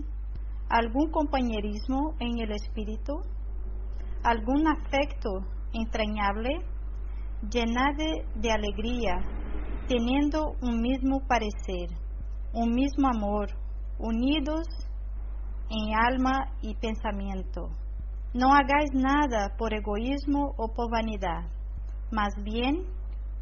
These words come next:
con humildad, consider-, considerando a los demás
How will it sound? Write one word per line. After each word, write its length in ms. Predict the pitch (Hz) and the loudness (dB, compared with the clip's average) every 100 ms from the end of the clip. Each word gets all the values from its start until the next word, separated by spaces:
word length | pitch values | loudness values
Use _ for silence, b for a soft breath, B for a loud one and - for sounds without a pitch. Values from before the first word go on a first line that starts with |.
| - | 0
con 180 | 226 220 | 2 2
humildad, 640 | 220 208 208 202 226 285 330 - - - - - | 2 0 -2 2 4 4 2 -4 -4 -4 -4 -4
consider-, 560 | 220 220 - 226 214 208 - | -4 -4 -2 -2 -2 -4 -4
considerando 920 | 226 262 269 269 233 214 220 247 277 - | -2 -2 -2 -2 0 0 2 2 0 0
a 120 | 226 | 0
los 220 | 220 214 | 0 -2
demás 460 | 208 208 208 226 | -4 -2 -2 -2